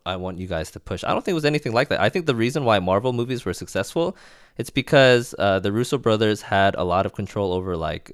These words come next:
uh, the stories and, and, uh, it's their s-, I think they hit, found their sweet spot 'cause it had to be a labor of love to create something like this. And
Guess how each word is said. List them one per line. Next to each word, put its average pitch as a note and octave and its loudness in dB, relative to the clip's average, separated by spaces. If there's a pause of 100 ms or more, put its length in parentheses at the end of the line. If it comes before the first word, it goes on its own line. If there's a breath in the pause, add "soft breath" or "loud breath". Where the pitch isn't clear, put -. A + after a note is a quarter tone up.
uh, D#2+ -4
the - -12
stories C3 -4
and, F2+ -4 (600 soft breath)
and, F#2+ -4
uh, F2+ -2
it's - -6
their D3+ 6
s-, - -2
I C3+ 4
think F#3+ 4
they C3+ 4
hit, C#3 0 (120)
found C3+ 4
their A2 2
sweet A2+ -4
spot - 4
'cause G#2 0
it G#2+ 0
had C3 2
to - -6
be A#2 0
a G2+ 2
labor F#2 0
of G2 -4
love F#2+ 0
to - -10
create F#2+ -4
something F#2 -8
like E2 -4
this. - -6 (520 soft breath)
And G2 -4